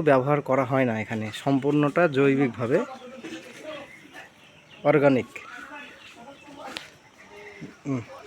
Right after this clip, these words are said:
তো এ দেখুন, এখানে একটা ধরে আছে বেগুন,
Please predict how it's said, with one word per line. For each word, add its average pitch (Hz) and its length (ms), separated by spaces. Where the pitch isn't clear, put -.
তো 151 80
এ - 20
দেখুন, 175 240
এখানে 147 260
একটা 147 220
ধরে 135 220
আছে - 220
বেগুন, 135 300